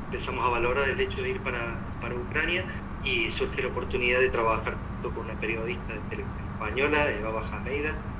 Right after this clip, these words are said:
una periodista de origen saharaui, eh, que trabaja para la televisión pública española, y, bueno, me convoca para hacer la cobertura en marzo allí.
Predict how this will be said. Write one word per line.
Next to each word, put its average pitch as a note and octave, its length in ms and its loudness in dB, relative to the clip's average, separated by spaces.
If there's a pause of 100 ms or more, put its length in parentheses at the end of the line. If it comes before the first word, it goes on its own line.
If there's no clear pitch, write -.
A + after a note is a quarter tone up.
(760)
una G2+ 320 -4 (180)
periodista G#2+ 400 2
de G2 100 -2
origen G#2+ 380 2 (100)
saharaui, C3 840 6 (380)
eh, G2+ 360 0 (240)
que G#2+ 60 -4
trabaja G#2+ 420 2
para G#2 140 0
la G#2 80 0
televisión G#2 460 -2 (100)
pública G#2 520 0 (760)
española, D3 640 2
y, G#2+ 200 -2
bueno, A2 220 -4
me A2 60 -6
convoca A2 640 -2 (220)
para G2 300 -4 (400)
hacer G2+ 300 -6
la - 120 -6
cobertura - 520 -6
en - 340 -6
marzo G#2 400 -4 (180)
allí. A2 140 -4